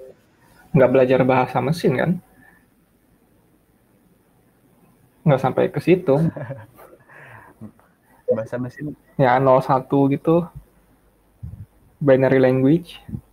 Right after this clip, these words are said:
Speaker 1: Emangnya kalau elektro industri
Speaker 2: Itu, itu belajar itu, Bang.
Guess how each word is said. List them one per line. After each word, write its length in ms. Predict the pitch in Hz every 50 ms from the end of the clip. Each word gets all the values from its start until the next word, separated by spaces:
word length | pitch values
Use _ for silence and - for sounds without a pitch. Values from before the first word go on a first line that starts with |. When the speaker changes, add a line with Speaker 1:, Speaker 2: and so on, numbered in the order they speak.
| _ _ _ _ _ _ _ _ _ _ _ _ _ _ _ _ _ _ _ _ _ _ _ _ _ _ _ _ _ _ _ _ _ _ _ _ _ _ _ _ _ _ _ _ - 139
Speaker 1:
Emangnya 240 | 135 131 151 190
kalau 140 | - 156 135 135
elektro 220 | 139 135 - 135
industri 400 | 131 135 131 127 123 _ _ -
Speaker 2:
Itu, 160 | 131 127 - 143
itu 140 | 131 135 160
belajar 320 | 139 117 113 113 127 123
itu, 160 | 123 117 117
Bang. 160 | 110 110 107